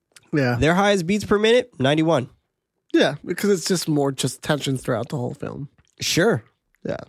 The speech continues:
Speaker 1: Not a lot of jump scares or anything like that, but yeah.
Speaker 2: Even their H R V,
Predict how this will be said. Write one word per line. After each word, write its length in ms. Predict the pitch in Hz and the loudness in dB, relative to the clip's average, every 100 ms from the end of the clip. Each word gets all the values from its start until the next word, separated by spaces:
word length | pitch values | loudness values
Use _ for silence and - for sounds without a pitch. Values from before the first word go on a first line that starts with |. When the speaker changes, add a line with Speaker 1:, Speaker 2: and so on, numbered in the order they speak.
| - | -4
Speaker 1:
Not 80 | 165 | 0
a 20 | |
lot 220 | 156 139 | 2 0
of 60 | 131 | -2
jump 180 | 139 131 | -6 -6
scares 340 | - 143 139 | -6 -6 -4
or 60 | 139 | -4
anything 300 | 135 139 131 | -6 -8 -8
like 140 | 135 | -6
that, 200 | 143 135 | -4 -2
but 220 | 127 120 - 214 _ _ _ _ _ _ _ | -2 -2 -6 -18 _ _ _ _ _ _ _
yeah. 220 | - 127 131 _ _ _ _ - - - | -2 -2 -2 _ _ _ _ -18 -14 -2
Speaker 2:
Even 360 | 135 240 294 | 0 2 2
their 140 | 285 269 | 4 4
H 220 | 247 269 | 4 2
R 140 | 254 | 2
V, 280 | 247 269 156 | 4 4 2